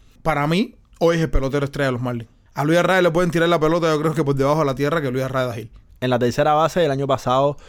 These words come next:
Speaker 2: tuvimos a Jim Segura, un pelotero que tuvo que adaptarse a jugar esta posición. Él no, él venía a jugar segunda base con Filadelfia y se adaptó a jugar tercera base, lo cual fue un reto para él defensivamente y quizás esto afectó su ofensiva,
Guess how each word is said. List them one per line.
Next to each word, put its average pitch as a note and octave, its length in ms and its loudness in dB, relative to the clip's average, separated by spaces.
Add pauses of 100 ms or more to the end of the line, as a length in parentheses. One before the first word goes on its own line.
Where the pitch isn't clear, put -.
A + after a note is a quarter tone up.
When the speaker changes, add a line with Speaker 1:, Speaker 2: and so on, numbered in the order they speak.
(200)
Speaker 2:
tuvimos B2+ 280 0
a A#2+ 80 2
Jim C3 200 0
Segura, C3+ 340 2
un B2 120 0
pelotero B2+ 500 2
que A2+ 300 -4
tuvo B2+ 280 0
que B2 60 -2
adaptarse B2 680 -2
a A#2+ 80 -4
jugar A2+ 260 -2
esta B2 160 -2
posición. B2 600 -4
Él A#2 140 -2
no, A#2+ 180 2
él A#2+ 180 -4
venía B2 300 -2
a A#2 40 -2
jugar A#2+ 280 -2
segunda A#2+ 380 -2
base A#2 480 -2 (120)
con G#2 140 -8
Filadelfia A#2+ 560 -4 (500)
y C3 220 0
se - 100 -4
adaptó A#2 300 0
a C3 60 2
jugar B2 240 -2
tercera A#2+ 340 -2
base, A2 540 -2
lo G#2+ 180 -8
cual A2+ 140 -2
fue C3+ 140 -2
un B2 60 -2
reto C3 240 2
para B2+ 220 2
él C3 240 0
defensivamente C3+ 840 0 (580)
y B2 360 -2
quizás B2+ 600 -2
esto A#2 220 -2
afectó A#2+ 340 0
su - 80 -4
ofensiva, A2+ 540 -2